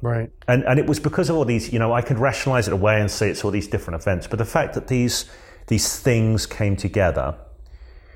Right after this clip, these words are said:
Speaker 2: Now, I don't know, of course. I can say, "Yes, but that could have happened." That you can, I can explain anything away. But to me, it's interesting that when I, that we'd been stuck,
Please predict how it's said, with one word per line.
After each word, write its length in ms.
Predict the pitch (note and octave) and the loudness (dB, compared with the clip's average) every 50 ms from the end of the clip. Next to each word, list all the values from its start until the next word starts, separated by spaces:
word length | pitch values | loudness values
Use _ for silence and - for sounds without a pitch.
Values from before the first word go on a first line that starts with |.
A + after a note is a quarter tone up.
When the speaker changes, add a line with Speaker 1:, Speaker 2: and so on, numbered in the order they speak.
| - - - - | -20 -20 -8 -2
Speaker 2:
Now, 360 | - A#2+ A#2+ A2+ - - - - - | 0 2 2 2 0 -4 -8 -4 -2
I 180 | B2 D3 F#3 | 0 2 2
don't 520 | E3+ B2 - - B2+ G#2+ A2 G#2 G2 - F2 | 2 0 2 2 2 4 4 2 0 -2 -2
know, 400 | E2+ D#2 D2 D2 D2 C#2+ C#2 C2+ | -2 -2 -2 -2 -2 -2 -4 -4
of 180 | C2 - - | -6 -10 -10
course. 540 | - - - D#2+ D2+ D2 D2+ - - - - | -10 -6 -4 -2 0 0 0 -2 -4 -4 -2
I 100 | F#2+ F2+ E2+ | -2 -2 -2
can 160 | - - F2 | -4 -6 -6
say, 220 | - - - - D#2+ | -6 -6 -6 -4 -4
"Yes, 460 | D#2+ E2 A#2+ B2+ B2 - - - - | 0 2 2 2 2 2 -2 -4 -4
but 180 | - - G#2+ - | -4 -4 -2 0
that 240 | G2+ A2 - - - | 0 -2 -2 -2 -2
could 120 | A2+ A2 | -2 -2
have 80 | G#2+ E2 | 0 0
happened." 240 | G#2 G2 - F#2 | -2 -2 -2 -2
That 120 | F#2+ - G2+ | -4 -4 -4
you 60 | - | -2
can, 180 | - C3+ - - | -4 -4 -4 -2
I 120 | - A2+ A2 | 0 0 0
can 140 | - C3+ A2 | 0 -2 -4
explain 360 | - - - - A#2 G#2 F#2+ | -4 -4 -4 -2 0 0 0
anything 400 | F#2+ G#2 G#2 - - - F#2+ F2+ | 0 0 -2 -2 -2 -2 -2 0
away. 440 | E2+ E2 D#2+ D#2 C#2+ B1+ B1 C2+ - - - - - - - - - - | 0 0 0 0 0 -2 -4 -8 -10 -14 -16 -18 -18 -18 -20 -12 -2 0
But 360 | B2+ B2+ - - - - - | 0 0 0 -2 -10 -16 -14
to 160 | - - D3+ D3+ | -4 0 0 2
me, 480 | D#3+ E3+ D#3 C#3 B2 A2+ G#2+ - - - | 2 2 2 2 2 2 0 -2 -4 -4
it's 160 | A2 G#2+ - | -6 -6 -4
interesting 640 | - C3+ B2+ C3+ - - C3 A#2 - - - A2 G#2 | -2 0 0 0 2 0 -2 -2 -2 -2 -2 0 0
that 120 | G#2 - | 0 0
when 140 | - A2+ A2+ | 0 0 0
I, 300 | A2+ A2 A2 A2 - - - - | 2 0 0 -2 -4 -8 -8 -6
that 120 | G2 A#2+ | -6 -2
we'd 200 | - A#2+ A2+ - - | -2 -2 -2 0 0
been 140 | A2+ G2+ | 0 0
stuck, 680 | F#2+ - - - - - - C#3 A2+ D#2 - - - - | -2 -2 -6 -8 -4 -2 0 0 0 0 -4 -8 -14 -16